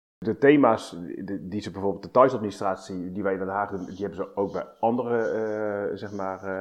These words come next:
eh, eh, regio's. En, eh, wij hebben dan weer een accent gelegd. Bijvoorbeeld, wij denken, nou, wij denken dat we daar, daar naar Hagenezen, eh, via WhatsApp, eh, de jongeren kunnen bereiken. Dat wil niet zeggen dat ze dat bijvoorbeeld in, in, eh, Hoogeveen hebben.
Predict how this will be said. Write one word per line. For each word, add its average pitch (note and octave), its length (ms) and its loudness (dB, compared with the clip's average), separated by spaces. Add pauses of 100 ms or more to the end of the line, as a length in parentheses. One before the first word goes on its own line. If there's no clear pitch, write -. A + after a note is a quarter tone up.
(500)
eh, F#2 440 -6
eh, F#2 220 -6
regio's. G#2 640 -2 (360)
En, G2+ 320 -2
eh, G2+ 160 -4
wij G#2+ 180 2
hebben G2+ 180 0
dan F#2 160 0
weer F#2 140 -4
een F#2+ 80 -6
accent F2+ 400 -6
gelegd. F2+ 280 -4
Bijvoorbeeld, E2+ 320 -8
wij F2+ 120 -4
denken, F#2 280 -6
nou, D2+ 200 -6
wij E2 120 -8
denken E2+ 240 -10
dat E2+ 140 -8
we F2+ 80 -8
daar, D#2+ 480 -6
daar E2 360 -10
naar E2 300 -12
Hagenezen, E2+ 840 -8
eh, F2 60 -12 (120)
via F#2 240 -6
WhatsApp, F#2+ 440 -6
eh, A2 60 0 (180)
de F#2 80 -8
jongeren F#2+ 340 -6
kunnen F2+ 220 -8
bereiken. D#2+ 460 -8 (300)
Dat F2 140 -8
wil G2 100 0
niet G#2+ 140 0
zeggen G#2+ 220 2
dat G#2+ 160 0
ze - 100 -12
dat G#2 140 -2
bijvoorbeeld G2 460 -4
in, G2 180 -2
in, G2 300 -4
eh, F#2 540 -8 (240)
Hoogeveen G#2 500 0
hebben. D#2 320 -10